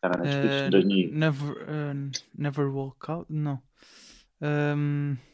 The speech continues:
Speaker 1: Mas é aquele Preto e
Speaker 2: Ah,
Speaker 1: Branco dele, que é o
Speaker 2: sim,
Speaker 1: melhor.
Speaker 2: sei, sei, sei, sei.
Speaker 1: É,
Speaker 2: Não tô a
Speaker 1: é,
Speaker 2: ver
Speaker 1: quando
Speaker 2: o
Speaker 1: eu
Speaker 2: nome.
Speaker 1: vi esse daí, meio,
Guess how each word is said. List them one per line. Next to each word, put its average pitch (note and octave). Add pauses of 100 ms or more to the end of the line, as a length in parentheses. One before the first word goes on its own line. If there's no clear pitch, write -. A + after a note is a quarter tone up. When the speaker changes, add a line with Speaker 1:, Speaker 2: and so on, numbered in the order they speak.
(1600)
Speaker 1:
Mas C#3
é D3
aquele C3+
Preto B2
e A2+
Speaker 2:
Ah, -
Speaker 1:
Branco F#2+
dele, E2
que -
é G#2
o -
Speaker 2:
sim, D#2
Speaker 1:
melhor. -
Speaker 2:
sei, C#3+
sei, -
sei, C#3
sei. C#3 (460)
Speaker 1:
É, F#2 (120)
Speaker 2:
Não G2
tô G2+
a -
Speaker 1:
é, F#2+
Speaker 2:
ver -
Speaker 1:
quando A2
Speaker 2:
o -
Speaker 1:
eu B2
Speaker 2:
nome. B2+
Speaker 1:
vi A#2
esse B2+
daí, A#2
meio, B2+